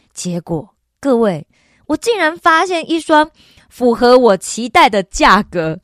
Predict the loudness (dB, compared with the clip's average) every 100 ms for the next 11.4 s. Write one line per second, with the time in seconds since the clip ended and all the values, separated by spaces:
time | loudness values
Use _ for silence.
0 | -20 -20 _ 0 2 2 2 0 -2 -4
1 | -6 -8 -8 -8 -12 _ _ -14 -12 -18
2 | -20 -20 -8 0 2 4 4 2 2 2
3 | 2 -2 -6 -4 -4 -4 -6 _ _ -4
4 | 0 0 -2 -6 -6 -6 -6 -4 -2 -2
5 | -2 -6 -6 -10 -12 -10 -8 -4 -4 -4
6 | -4 -2 0 0 -2 -8 -8 -8 -6 -6
7 | -8 -6 -4 -4 -4 -6 -6 -8 -8 -10
8 | -8 -10 -12 -10 -12 -10 -12 -14 _ _
9 | _ _ _ -4 0 2 2 -2 -4 -4
10 | -4 -4 -4 -6 -6 -8 -6 -2 -2 -4
11 | -6 -4 -4